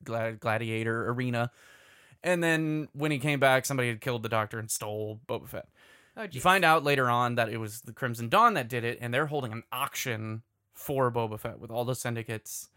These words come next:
Speaker 1: Um, the Empire's there. They have a representative there. The Hutts are there. Uh, Black Suns are there. Everybody's there.
Speaker 2: Right.
Speaker 1: Everybody's got a,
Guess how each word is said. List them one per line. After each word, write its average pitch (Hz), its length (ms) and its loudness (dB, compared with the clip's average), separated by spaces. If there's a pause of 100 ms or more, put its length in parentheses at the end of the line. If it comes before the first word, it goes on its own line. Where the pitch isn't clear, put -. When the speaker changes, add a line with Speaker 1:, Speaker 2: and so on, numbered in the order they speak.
(500)
Speaker 1:
Um, 117 540 6 (2500)
the 135 120 4
Empire's 135 500 4
there. 120 460 2 (200)
They 117 100 -2
have 117 140 2
a 120 60 -2
representative 113 680 -2
there. 110 360 -2 (220)
The 120 80 -12
Hutts - 320 -4
are 113 100 -6
there. 110 360 -2 (540)
Uh, 65 260 -12
Black 113 260 -10
Suns 113 260 -4
are 110 120 -4
there. 110 440 2
Everybody's 123 500 2
there. - 180 -16 (120)
Speaker 2:
Right. 170 160 -6
Speaker 1:
Everybody's 117 380 -2
got 117 180 -4
a, - 120 -8